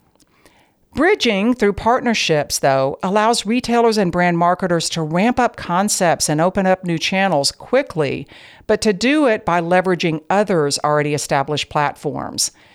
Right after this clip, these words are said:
So this is really Amazon's entire model.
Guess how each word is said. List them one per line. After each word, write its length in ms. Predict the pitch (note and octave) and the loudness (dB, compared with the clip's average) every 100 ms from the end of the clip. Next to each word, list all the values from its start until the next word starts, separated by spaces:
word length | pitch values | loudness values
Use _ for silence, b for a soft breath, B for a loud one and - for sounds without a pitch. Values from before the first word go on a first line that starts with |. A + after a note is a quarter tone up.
| b b b | b b b
So 420 | - A3+ G#3 F#3+ - _ - | 0 2 2 0 -6 _ -8
this 300 | E3 E4+ C4 | -2 0 0
is 120 | F3 | 0
really 520 | E3+ A3 A3 F3+ - | 2 2 4 0 0
Amazon's 600 | F#3 G#3+ G3 E3+ E3 F3 | 0 2 2 2 2 2
entire 560 | E3+ D3+ - F3 F#3+ G#3 | 0 -2 -2 0 2 0
model. 600 | F3 G3 C4 E3 - | 0 2 2 2 -2